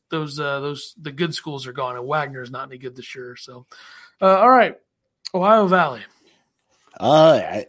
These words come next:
Speaker 2: I'm gonna take both the Southern Illinois teams, uh, in their
Speaker 1: Jesus.
Speaker 2: respect-, respective conferences.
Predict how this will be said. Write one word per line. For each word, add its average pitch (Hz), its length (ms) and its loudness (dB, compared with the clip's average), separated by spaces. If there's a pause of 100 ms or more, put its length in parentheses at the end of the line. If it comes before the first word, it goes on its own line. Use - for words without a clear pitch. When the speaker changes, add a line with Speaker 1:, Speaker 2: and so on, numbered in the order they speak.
Speaker 2:
I'm 151 140 0
gonna 214 120 -2
take 202 240 2
both 180 180 4
the 170 80 -4
Southern 165 360 2
Illinois 156 340 4
teams, 82 640 -8 (100)
uh, 92 240 -6
in 98 140 -6
their 95 140 -6
Speaker 1:
Jesus. 101 400 -8
Speaker 2:
respect-, 127 400 -4 (240)
respective 107 580 -6
conferences. 113 720 -8